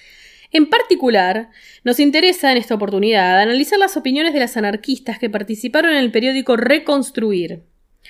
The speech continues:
acerca de la cuestión del voto y de la ciudadanía política femenina, nociones inseparables del modo en que el movimiento consideró a las mujeres.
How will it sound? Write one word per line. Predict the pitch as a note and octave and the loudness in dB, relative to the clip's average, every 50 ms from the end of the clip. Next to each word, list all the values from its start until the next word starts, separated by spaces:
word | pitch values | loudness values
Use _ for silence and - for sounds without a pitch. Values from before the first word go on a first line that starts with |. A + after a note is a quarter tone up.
| - - - - - - | -20 -20 -20 -14 -8 -6
acerca | G3+ - - D4 C#4+ D#4 | -4 0 0 0 2 4
de | D4 C#4 | 4 4
la | B3 A#3 | 2 0
cuestión | A#3+ G#3+ - - C#4+ C#4 C4 | -2 -4 -4 -2 -2 0 0
del | C4 B3 A#3+ | 0 0 0
voto | B3 D4 C4+ B3 C4 A#3+ A#3+ B3 - | 2 2 2 2 2 -2 -4 -4 -2
y | C4 | -2
de | A#3+ A3+ | -2 -2
la | G#3+ G3+ | -2 -2
ciudadanía | G#3 - A3 G#3 G#3+ G#3+ A3+ C4 C4+ C4 | -4 -4 -2 -2 0 0 0 0 0 0
política | C4 A3+ A3+ A3+ A#3 B3+ - A#3 | 0 -2 -4 -4 -4 -4 -6 -6
femenina, | - - G#3+ A3 B3+ C4 B3+ A#3 G3+ F#3+ F#3+ | -6 -4 -4 -2 0 0 0 0 -2 -4 -4
nociones | E3+ A#3 A3+ - D#4 D4+ D4+ D4+ - | -4 -6 -6 -4 -2 -4 -4 -4 -2
inseparables | D4 D4+ D4 C#4+ - - F4 F4+ D#4+ C#4+ B3 A3 G3 G3 G3 G3+ G#3+ A3+ A3 - | -2 -2 -2 -2 -2 -4 -2 0 2 2 2 2 2 0 0 -2 -4 -4 -4 -4
del | A#3 G#3+ A3 A3 | -2 0 0 0
modo | A#3 B3+ B3+ C4 C4+ C4 - | 0 0 0 0 -2 -2 -2
en | B3 A3+ G#3+ | -4 -4 -4
que | A3 | -4
el | G3+ | -4
movimiento | G3+ G3 G3+ A3 A#3 A3+ A3 G#3+ G#3+ G#3 A#3 A3+ | -4 -4 -4 -2 -2 0 0 -2 -2 -4 -4 -4
consideró | A3+ G#3+ G#3+ G#3+ - G3 F#3 F#3 F#3 F#3 F#3+ - | -4 -6 -6 -6 -4 -4 -4 -4 -4 -6 -8 -8
a | - G#3 | -12 -14
las | F#3+ F#3 - | -14 -12 -12
mujeres. | F#3+ F#3 - - F3 D#3 D#3 D#3 D3 - - - | -12 -12 -12 -12 -12 -12 -14 -16 -18 -20 -20 -20